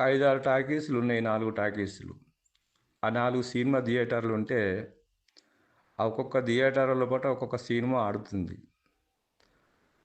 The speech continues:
ఆ మరి అందులో ఏ సినిమా చూడాలి, సంకల్పం సినిమా చూడాలనేది సంకల్పం. ఏ థియేటర్లో ఏ సినిమా చూడాలి అనేటువంటిది చిత్తం.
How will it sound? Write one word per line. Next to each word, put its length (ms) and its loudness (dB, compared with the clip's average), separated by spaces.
ఆ 100 2
మరి 200 6
అందులో 280 6
ఏ 180 6
సినిమా 400 4
చూడాలి, 540 4
సంకల్పం 580 0
సినిమా 360 2
చూడాలనేది 600 2
సంకల్పం. 500 0
ఏ 160 2
థియేటర్లో 580 4
ఏ 180 4
సినిమా 360 0
చూడాలి 600 2
అనేటువంటిది 580 0
చిత్తం. 460 -4